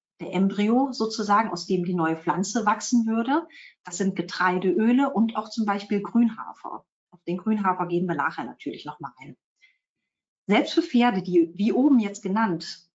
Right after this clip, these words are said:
Unverträglichkeiten haben, übergewichtig sind, Stoffwechselprobleme haben, selbst diese Pferde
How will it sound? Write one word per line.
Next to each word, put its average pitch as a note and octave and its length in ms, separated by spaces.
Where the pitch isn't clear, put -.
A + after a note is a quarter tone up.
Unverträglichkeiten D#3+ 880
haben, D3 260
übergewichtig F#3+ 760
sind, C#3+ 280
Stoffwechselprobleme E3+ 1120
haben, C#3+ 300
selbst G#3+ 300
diese D4+ 240
Pferde A3+ 600